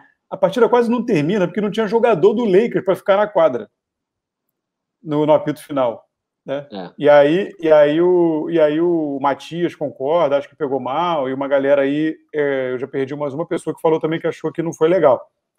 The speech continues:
Speaker 2: É, tô colocando
Speaker 1: É.
Speaker 2: aqui na tela da live também esses comentários, né?
Speaker 1: É, alguém mais falou que eu me, eu me perdi
Speaker 2: Foi o
Speaker 1: agora aqui.
Speaker 2: Fábio.
Speaker 1: Tem mais um comentário. É, também achei falta de respeito. Foi o Fábio. Então, você vai falar assim, mas, pô, eu entendo, né? Tudo bem, o, o,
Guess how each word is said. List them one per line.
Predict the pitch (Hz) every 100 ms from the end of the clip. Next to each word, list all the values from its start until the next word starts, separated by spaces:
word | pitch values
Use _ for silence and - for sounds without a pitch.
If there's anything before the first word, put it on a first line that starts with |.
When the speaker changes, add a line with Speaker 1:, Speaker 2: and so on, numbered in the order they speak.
| -
Speaker 2:
É, | 123 92
tô | -
colocando | 113 123 139 139
Speaker 1:
É. |
Speaker 2:
aqui | 131
na | 127
tela | 107 110
da | 107 107
live | 98 101
também | - 98 98
esses | 98
comentários, | - 104 107 - 92 87 87
né? | 85 _ _ -
Speaker 1:
É, | 147 139 _ _ _ 143
alguém | 135 127
mais | 170 156
falou | 160 151
que | 151
eu |
me, | 156 - _
eu | 170
me | 147
perdi | 143 147 143
Speaker 2:
Foi | -
o |
Speaker 1:
agora | 151
aqui. |
Speaker 2:
Fábio. | 135 107
Speaker 1:
Tem | 95
mais | 160 143
um |
comentário. | 180 196 190 175 139 120 _ 123
É, |
também | 117 135 135
achei | 139
falta | 147 131
de | 143
respeito. | 151 147 127 98 _
Foi | -
o | 123
Fábio. | - 92 - _ _ _ _ _ _ -
Então, | 180 175 120 98 - _ -
você | 180 208 247
vai | 214
falar | 202 196 190 226 - _ _ -
assim, | -
mas, | 277 320
pô, | 381 285
eu | 226 - 427 440
entendo, | - 202 196 190
né? | 190 165
Tudo | 151 196
bem, | 170 185 175
o, |
o, | 147 127 131 135 127 131 131 120 113 107